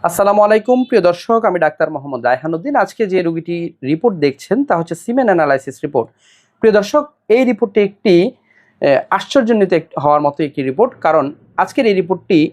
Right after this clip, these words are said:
দেখছেন দুই হাজার তেইশ সালে তিনি আমার এখানে এসেছিলেন। তেইশ সালের মার্চ মাসে তিনি প্রথম একটি রিপোর্ট নিয়ে আসেন। সেই রিপোর্টটিতে দেখা যাচ্ছে ওনার স্পাম কাউন্ট only one million।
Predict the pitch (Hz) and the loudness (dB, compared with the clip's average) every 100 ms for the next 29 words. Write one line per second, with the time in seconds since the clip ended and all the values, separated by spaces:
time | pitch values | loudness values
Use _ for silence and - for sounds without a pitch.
0 | _ 147 170 214 180 180 196 190 247 269 | _ -2 -2 0 2 2 2 2 2 2
1 | - 214 170 165 156 147 143 147 147 143 | 0 0 0 2 0 2 0 -2 -4 -6
2 | 190 185 202 202 - _ _ _ - - | -6 -2 0 -2 -6 _ _ _ -20 0
3 | 214 233 - - 233 220 220 214 135 175 | 2 2 0 -2 2 4 4 0 -2 0
4 | 214 - 175 147 139 139 131 - 208 202 | 0 -4 -4 -4 -6 -8 -6 -4 -2 0
5 | 127 110 _ _ _ _ _ _ _ 160 | -2 -4 _ _ _ _ _ _ _ -2
6 | 196 175 185 185 160 135 - 240 277 _ | 2 2 2 0 0 0 0 -4 -4 _
7 | _ - 233 226 208 208 208 180 160 160 | _ -4 0 2 2 0 0 2 2 2
8 | 170 165 - 165 147 - - - 196 202 | 0 0 0 0 0 -2 -6 -2 -2 -2
9 | _ _ - 214 196 127 - _ - 170 | _ _ -2 0 2 -2 -8 _ -2 0
10 | 170 131 160 190 160 135 127 | 0 2 2 2 -2 -4 -6